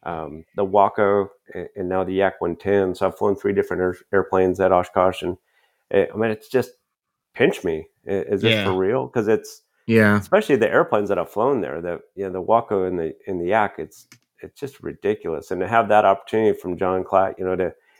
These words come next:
Speaker 1: to, to get to fly the airplane was, it was damn cool.
Speaker 2: Yeah, he really, ju-, I, I miss John Klatt. Not that I know, I don't know him, but, like, the way he, um,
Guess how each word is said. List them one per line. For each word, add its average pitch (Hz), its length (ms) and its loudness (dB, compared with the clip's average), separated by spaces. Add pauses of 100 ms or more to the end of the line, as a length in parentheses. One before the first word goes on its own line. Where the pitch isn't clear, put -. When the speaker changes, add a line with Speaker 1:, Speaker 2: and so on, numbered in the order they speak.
(320)
Speaker 1:
to, 92 320 -2 (360)
to 95 100 -6
get 98 200 2
to - 60 -18
fly 101 220 2
the 90 80 0
airplane 90 380 -4
was, - 240 -16 (920)
it 92 100 -2
was 80 120 -6
damn 80 260 -2
cool. 78 320 -2
Speaker 2:
Yeah, 113 280 2
he 139 240 4
really, 269 300 6
ju-, 139 240 -2
I, 196 320 0
I 160 140 2
miss 190 380 0 (280)
John 107 260 -4
Klatt. 104 360 0
Not 127 140 4
that 123 100 2
I 107 60 4
know, 110 240 2
I 120 80 2
don't 123 160 4
know 123 160 8
him, 113 160 6
but, - 200 2
like, 107 240 2 (540)
the 131 80 4
way 160 160 8
he, 170 280 8
um, 120 460 4